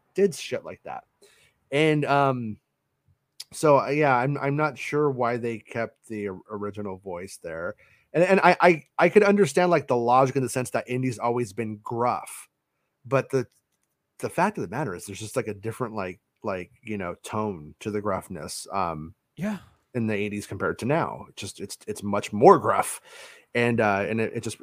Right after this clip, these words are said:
Speaker 1: it plays a little, little bit weird. And, um, yeah, but, but I'm, I'm, like I said, I'm able to, um, go along with the fantasy.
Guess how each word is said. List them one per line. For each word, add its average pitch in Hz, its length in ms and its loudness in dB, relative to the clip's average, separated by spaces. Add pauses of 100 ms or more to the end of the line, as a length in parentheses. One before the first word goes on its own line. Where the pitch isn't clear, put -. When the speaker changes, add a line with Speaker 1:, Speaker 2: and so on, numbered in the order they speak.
Speaker 1:
it 113 100 -2
plays 113 260 0
a 131 60 2
little, 117 320 -2
little 120 200 -2
bit 127 140 0 (120)
weird. 110 480 -4 (100)
And, 110 300 -2
um, 92 480 0 (500)
yeah, 147 300 8
but, 160 340 8
but 147 280 6 (180)
I'm, 175 320 10
I'm, 190 300 6
like 143 160 6
I 139 80 6
said, 135 420 4 (420)
I'm 214 360 8
able 170 340 6
to, 135 560 2
um, 110 400 2 (140)
go 147 300 6
along 127 420 4
with 117 220 -2
the 98 100 -12
fantasy. - 800 -10